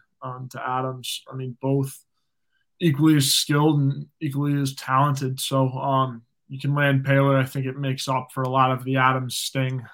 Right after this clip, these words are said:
of him basically being a lock. And then, um, you know, now with a heavy lean towards Vatek.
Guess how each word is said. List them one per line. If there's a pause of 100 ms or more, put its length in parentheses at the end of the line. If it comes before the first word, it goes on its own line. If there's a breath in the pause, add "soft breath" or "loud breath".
(100)
of (500)
him (260)
basically
being
a
lock. (180)
And
then, (160)
um,
you
know, (960 loud breath)
now (100)
with
a
heavy
lean
towards
Vatek.